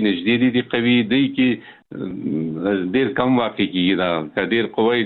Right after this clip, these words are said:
زیاته وي، بیخي دا تر عمر آخره پورې دوی دا مشکل نه پیدا کوي، ځکه قوه یې ډېره ده. د قوې د کموالي نه دا منځته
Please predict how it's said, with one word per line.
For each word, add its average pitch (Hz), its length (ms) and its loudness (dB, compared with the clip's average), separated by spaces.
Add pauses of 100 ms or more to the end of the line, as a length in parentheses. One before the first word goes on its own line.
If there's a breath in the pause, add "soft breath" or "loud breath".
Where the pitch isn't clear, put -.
زیاته 123 300 0
وي، 117 200 0
بیخي 101 260 2 (120)
دا 107 60 0 (220)
تر 101 200 0
عمر 120 240 2
آخره 131 340 -2
پورې 113 240 0
دوی 113 120 4
دا 101 200 0
مشکل 107 240 -2
نه 104 220 2
پیدا 87 200 0 (120)
کوي، 76 120 -4 (500 loud breath)
ځکه 123 180 0 (240)
قوه 107 200 2
یې 110 160 0
ډېره 95 240 0
ده. 90 80 -2
د - 80 -10 (120)
قوې 123 260 2
د - 20 0 (120)
کموالي 131 420 2
نه 104 140 0
دا 95 60 0 (100)
منځته 92 240 -2